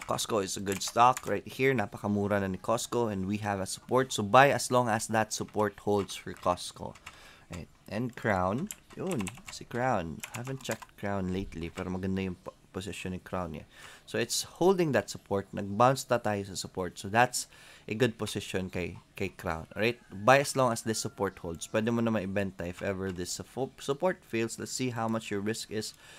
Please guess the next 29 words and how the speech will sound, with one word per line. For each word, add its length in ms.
Only 240
two 140
percent 420
risk. 240
You 160
can 240
cut 320
loss 240
at 160
around 560
three 240
percent, 480
five, 320
four 320
percent, 320
five 240
percent. 320
It's 160
up 240
to 0
you. 240
But 80
this 160
is 160
already 400
very 240
cheap 320
for 320
Crown. 400